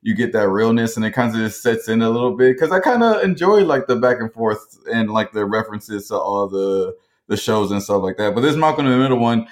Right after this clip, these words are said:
I c-, almost kinda missed, but, like, for some reason when it was the opening and I saw the font on, on the openings, I was just like, "Huh," very, like, I,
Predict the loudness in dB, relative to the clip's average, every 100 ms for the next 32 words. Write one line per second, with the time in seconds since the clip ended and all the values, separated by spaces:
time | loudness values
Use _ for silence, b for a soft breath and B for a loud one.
0 | B B 0 2 2 0 0 2 2 0
1 | -2 0 0 2 2 0 -2 0 2 2
2 | 0 -2 -6 -2 -2 0 -2 0 2 2
3 | 2 0 2 2 2 2 2 0 0 0
4 | 0 -2 -2 0 0 -4 b b b -4
5 | 0 0 2 2 2 0 -2 -6 -6 -4
6 | -6 -6 -6 -4 -2 0 0 -2 0 4
7 | 4 4 0 0 0 0 -2